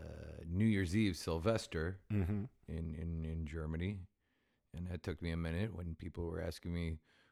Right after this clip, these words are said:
Speaker 1: what I was doing for Sylvester. I, I barely know the guy. <laughs> Why would I do anything for Sylvester? What's he done for me? <laughs> Uh, danke dir, which is thank you, but, uh,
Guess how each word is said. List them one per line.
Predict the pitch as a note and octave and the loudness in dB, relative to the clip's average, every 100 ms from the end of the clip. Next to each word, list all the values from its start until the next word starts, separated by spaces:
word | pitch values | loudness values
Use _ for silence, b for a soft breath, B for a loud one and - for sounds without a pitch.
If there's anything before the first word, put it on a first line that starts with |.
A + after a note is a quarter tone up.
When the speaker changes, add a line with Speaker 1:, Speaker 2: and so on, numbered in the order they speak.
| b | b
Speaker 1:
what | G#2+ | 6
I | G#2+ | 6
was | G2 E2 | 6 4
doing | G2+ G2 | 4 4
for | - E2+ | 2 -2
Sylvester. | - E2+ E2 G2 A2 - F2 A2 G#2+ - _ C3 | -2 -4 0 2 0 0 0 0 -2 -10 _ -16
I, | B2+ - - - F#2 | -14 -14 -18 0 2
I | |
barely | F2+ G#2+ A2 A2 | 8 8 10 8
know | A#2+ E3+ | 8 8
the | B2+ | 6
guy. | D#2+ E2 D#2+ - - | 2 0 2 2 8
<laughs> | - F3 - E3+ C#3 - E3 D#3+ - - A2+ A#2+ F#2 B B - | 12 12 12 12 12 10 10 10 8 6 6 4 0 B B 0
Why | G#2 F2 | 4 6
would | F#2+ | 8
I | G#2 | 8
do | A2 B2+ | 10 10
anything | G3 C4 C3 G2 F2 | 10 10 8 6 4
for | F2 F2+ F#2+ - | 2 2 2 -4
Sylvester? | - G#2 F#2 E2+ E2+ - F#2 D#2 - D#2 - B B B B | 0 2 2 0 -2 -2 0 0 -4 -10 -14 B B B B
What's | C#3+ C#3 | 8 10
he | E3 B2+ | 8 12
done | D3+ C#3 | 12 12
for | D3+ D3 | 8 10
me? | G#3+ - - | 10 8 4
<laughs> | G3 - - - - C#3+ - - - - B B B B B _ - | 4 6 4 4 0 -4 -6 -6 -4 -6 B B B B B _ -6
Uh, | F#2 D#2+ E2 D#2 | -2 -2 -2 -2
danke | F#2 G2 - G2 | 2 2 4 2
dir, | A#2 B2 C3+ G#2 F#2+ | 4 4 2 -2 -6
which | F2+ | -8
is | E2 - | -2 6
thank | A#2+ B2 | 6 6
you, | F#2 G2 A#2+ - | 2 2 2 -2
but, | F#2 D#2+ - | -2 -2 -2
uh, | E2+ E2+ E2+ E2+ | -2 0 0 -2